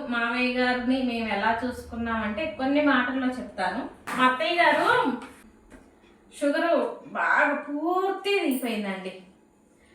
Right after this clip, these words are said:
షుగర్ పూర్తిగా దిగిపోయి చాలా హాస్పిటల్కి తిప్పినాం. ఎన్ని హాస్పిటల్కి తిప్పినామంటే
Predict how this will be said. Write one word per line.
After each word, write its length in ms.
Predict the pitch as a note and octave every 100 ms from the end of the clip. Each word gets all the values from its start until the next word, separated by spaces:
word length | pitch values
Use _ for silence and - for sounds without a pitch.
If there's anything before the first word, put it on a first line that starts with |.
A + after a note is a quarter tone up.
| -
షుగర్ 260 | - A#3 C4+ B3+
పూర్తిగా 540 | C4 D4 D4+ E4+ E4 B3+
దిగిపోయి 560 | A3+ A3+ A3+ E3+ F3 A#3+ -
చాలా 300 | - - D4 C#4+
హాస్పిటల్కి 500 | C#4 C#4+ C#4+ D4 C#4+
తిప్పినాం. 360 | B3+ C4 A#3 - - - G3+
ఎన్ని 340 | A#3 B3+ C#4 C4
హాస్పిటల్కి 560 | A#3+ C4+ D4+ D4+ C#4+ C4
తిప్పినామంటే 600 | C4+ C4+ B3+ A3+ G#3 A#3